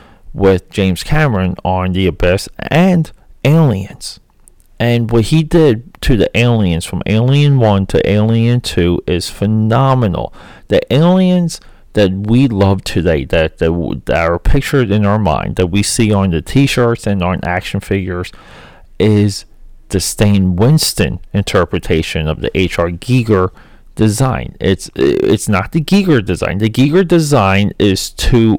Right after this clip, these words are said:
erect. It's not agile. It's not lethal looking. I mean, it's frightening, but it's not lethal. Stan Winston deserves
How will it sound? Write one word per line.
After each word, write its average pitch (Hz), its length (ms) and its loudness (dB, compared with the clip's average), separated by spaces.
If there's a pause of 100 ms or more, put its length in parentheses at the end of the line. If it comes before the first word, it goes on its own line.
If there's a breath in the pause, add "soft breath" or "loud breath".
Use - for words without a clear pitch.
(100)
erect. 92 580 -4 (580 loud breath)
It's 104 240 0
not 104 600 0
agile. 65 800 -4
It's 90 240 -6
not 95 280 -2
lethal 123 720 2 (480 soft breath)
looking. 87 480 -4 (580)
I 113 80 4
mean, 113 160 2
it's 104 140 -4
frightening, 101 840 -2
but - 160 -4
it's - 180 -10
not 85 320 -4
lethal. 127 480 0 (800)
Stan 127 440 0
Winston 110 420 0
deserves 85 680 -4